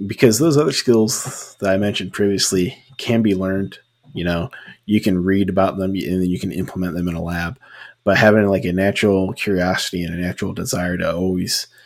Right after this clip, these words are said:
continually to be improving and trying to be better than what you were before. And it's about comparing yourself to where you're at, not comparing yourself to somebody else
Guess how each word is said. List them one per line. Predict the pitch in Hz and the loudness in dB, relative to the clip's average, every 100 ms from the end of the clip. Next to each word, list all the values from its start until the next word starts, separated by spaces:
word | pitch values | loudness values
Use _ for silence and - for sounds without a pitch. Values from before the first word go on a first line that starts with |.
| - _ - | -20 _ -12
continually | - - 113 101 98 92 | -10 0 0 2 0 -2
to | 131 | -6
be | 87 85 | -4 -6
improving | 87 - 101 95 90 87 87 - - - - - | -6 -4 -2 0 0 0 -2 -8 -18 -20 -20 -6
and | 90 92 85 85 87 - - | 0 0 0 -2 -6 -10 -6
trying | - 98 92 | -2 0 0
to | - | -2
be | 95 90 87 - _ _ | 0 2 0 -4 _ _
better | 87 98 95 85 87 - _ _ - | -6 -2 0 -2 -4 -12 _ _ -4
than | 90 90 90 | -2 0 -2
what | 85 | -2
you | 95 | -2
were | 95 90 | -2 -4
before. | - - 98 80 - - _ - | -6 -6 -4 -4 -8 -12 _ -10
And | 87 92 | -4 -4
it's | 92 | -2
about | 104 92 - | 0 0 0
comparing | 104 151 110 101 | -2 2 2 2
yourself | 98 107 95 - | 2 2 2 0
to | 104 | 0
where | 101 92 | 2 2
you're | 90 113 98 | 2 4 4
at, | 85 87 92 | 4 -2 -2
not | 95 87 - _ _ _ - _ | 0 0 -4 _ _ _ -20 _
comparing | - 107 110 95 | -2 4 6 6
yourself | 92 - 95 92 - | 4 2 2 0 -4
to | 90 | -4
somebody | - 95 80 82 | 0 0 0 -2
else | 80 73 - | -2 -4 -8